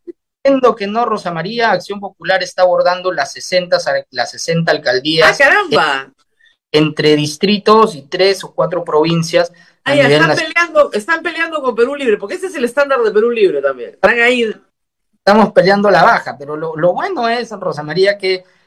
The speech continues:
Speaker 1: Acción Popular pues tiene militantes a nivel nacional, es un partido con sesenta y cinco
Speaker 2: Sí.
Speaker 1: años, entonces, eh, de peores situaciones hemos salido. Acuérdate que en el noventa y cinco fuimos el primer partido que volvió a juntar las firmas y se reinscribió, cuando las firmas eran mucho más altas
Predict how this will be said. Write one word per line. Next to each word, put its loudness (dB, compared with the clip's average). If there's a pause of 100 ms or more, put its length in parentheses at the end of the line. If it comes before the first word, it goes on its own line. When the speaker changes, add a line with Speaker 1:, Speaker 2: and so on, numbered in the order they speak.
(100)
Speaker 1:
Acción -2
Popular 2
pues -4
tiene 0
militantes 0
a 0
nivel 0
nacional, 0
es -8
un -12
partido 2
con -14
sesenta -2
y -2
cinco -4
Speaker 2:
Sí. -20 (120)
Speaker 1:
años, -2
entonces, -4 (340)
eh, 0
de 0
peores 4
situaciones -2
hemos -2
salido. 0
Acuérdate -2
que -6
en -4
el -4
noventa -4
y -10
cinco -2
fuimos 0
el -6
primer -2
partido 0
que -20
volvió -2
a 6
juntar 0
las -2
firmas -8
y -12
se -10
reinscribió, 2
cuando 4
las 4
firmas -2
eran -2
mucho 0
más 0
altas -2